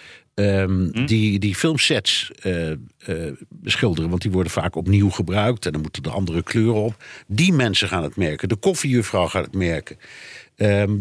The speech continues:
Speaker 1: de, de, de, de, de kleding. Eh, eh, je hebt dus een hele afdeling die kostuums maakt. Die worden op een bepaald moment, eh, stilgezet. En om een idee te geven, ik, ik, ik heb, eh, vroeger heel goed contact gehad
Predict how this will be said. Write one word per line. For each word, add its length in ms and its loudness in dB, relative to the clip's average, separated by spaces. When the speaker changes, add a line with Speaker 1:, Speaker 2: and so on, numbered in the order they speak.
Speaker 1:
de, 220 -2
de, 280 0
de, 220 -2
de, 280 -4
de 120 -2
kleding. 600 0
Eh, 480 0
eh, 60 -4
je 80 2
hebt 160 -2
dus 300 -2
een 260 -8
hele 220 0
afdeling 420 0
die 120 -4
kostuums 480 0
maakt. 480 -2
Die 200 2
worden 240 4
op 60 0
een 120 -8
bepaald 220 -2
moment, 400 0
eh, 120 -4
stilgezet. 720 0
En 220 0
om 60 -2
een 60 6
idee 280 4
te 80 -4
geven, 320 0
ik, 280 0
ik, 180 -2
ik 220 -8
heb, 320 2
eh, 320 0
vroeger 500 0
heel 160 6
goed 240 0
contact 360 -2
gehad 320 0